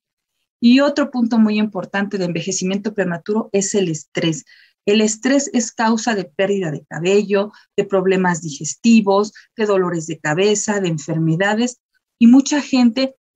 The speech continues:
no sabe qué le está pasando, ¿no? A, a, yo les voy a comentar, a mí también me, me llegaba a pasar que estaba perdiendo mucho cabello y era por el estrés, el estrés laboral. Entonces, es bien importante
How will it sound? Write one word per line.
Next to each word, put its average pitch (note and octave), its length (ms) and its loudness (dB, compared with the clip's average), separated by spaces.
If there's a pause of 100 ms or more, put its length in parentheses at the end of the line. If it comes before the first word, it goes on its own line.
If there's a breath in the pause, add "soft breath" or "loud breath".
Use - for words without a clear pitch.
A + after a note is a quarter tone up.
(540)
no A#3+ 240 6
sabe D#4 400 0
qué C4 100 -2
le C4+ 80 2
está C4 260 -4
pasando, C4 600 2
¿no? A3+ 200 -4
A, G#3 260 -6
a, G#3 340 -2
yo A#3+ 120 -4
les B3 120 -2
voy A#3 80 -2
a A3+ 100 -2
comentar, G3+ 440 -4
a G#3+ 60 -2
mí A3 120 0
también A3+ 260 4
me, A3+ 220 2
me F#3 120 -8
llegaba G3+ 260 0
a A3 80 -4
pasar F#3+ 320 -4 (380 loud breath)
que A3+ 80 -4
estaba G#3+ 280 -2
perdiendo G#3 260 2
mucho G#3 300 -4
cabello G3+ 280 2
y G3+ 120 -2
era A3 220 -2
por E3+ 180 -4
el D#3 160 0
estrés, D#3 560 -6
el F3 140 -6
estrés F#3+ 400 -4
laboral. D#3 480 0 (340 soft breath)
Entonces, G#3+ 460 0
es G#3+ 200 -2
bien D4 240 4
importante G#3 760 0